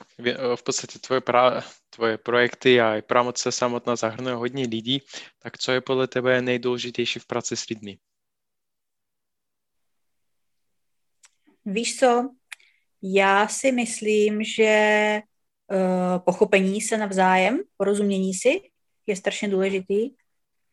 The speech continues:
Speaker 2: Tím samozřejmě souvisí takový věc, jako že naslouchání, empatie a tak dál, to je jasný, ale fakt navzájem si to, aby,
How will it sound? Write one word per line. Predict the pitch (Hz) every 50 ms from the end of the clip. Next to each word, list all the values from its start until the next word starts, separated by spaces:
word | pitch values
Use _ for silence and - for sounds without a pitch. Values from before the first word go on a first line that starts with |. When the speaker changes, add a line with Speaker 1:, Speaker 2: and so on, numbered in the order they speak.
| _ _ _ _ _ _ _ _ _ _ _ _ _ _ _ -
Speaker 2:
Tím | 220 196
samozřejmě | 214 196 196 185 214 196
souvisí | 190 - 175 180 185 185 214 190
takový | 185 165 - - 175 175 165
věc, | 175 170 160
jako | 175 160 - 190
že | 180
naslouchání, | - - - - 175 180 180 180 - 180 160 165 160 156 156
empatie | 165 - 175 165 - 175 170 147
a | - -
tak | - - 156 156
dál, | - 160 165 170 175 180 185 185 - _ _ _ _ _
to | _ -
je | 180 160
jasný, | 143 - - - - - 185 185 185 202 214 240 233 - _ _ _ _ _ _
ale | - 185 185 190
fakt | 185 - 233 226 - - 226 220 214
navzájem | 214 214 214 220 226 233 226 220 220 220 226 226 226
si | 226 - 233 233
to, | 233 - 226 220 214 214 214 208 214 220 - _ _ _ - - - -
aby, | 208 202 240 - -